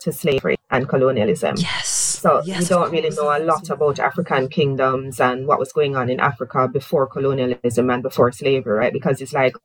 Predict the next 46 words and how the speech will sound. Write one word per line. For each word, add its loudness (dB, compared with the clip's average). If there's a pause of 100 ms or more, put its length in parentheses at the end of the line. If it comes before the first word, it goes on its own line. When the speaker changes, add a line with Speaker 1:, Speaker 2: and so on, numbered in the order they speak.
(100)
Speaker 1:
our 2
Caribbean -2
history -2
starts -2
with -2
the 2
slavery, 0
with 0
the 2
Middle 2
Passage. 0
Speaker 2:
Mm-hmm. -14 (560)
Speaker 1:
And 2
we -4
learn 2
a -2
lot 0
about 0
that. 0 (100)
But 2
what 2
was 0
happening 0
in -2
Africa 0
before 0
that, 2 (140)
we -2
didn't 0
learn 2
a -2
lot -2
about 0
that. 0 (720)
In 8
the -4
U 0
K, 0 (100)
they 2
didn't 0
learn, 2
they 2
don't 4
learn 2
a 0
lot 2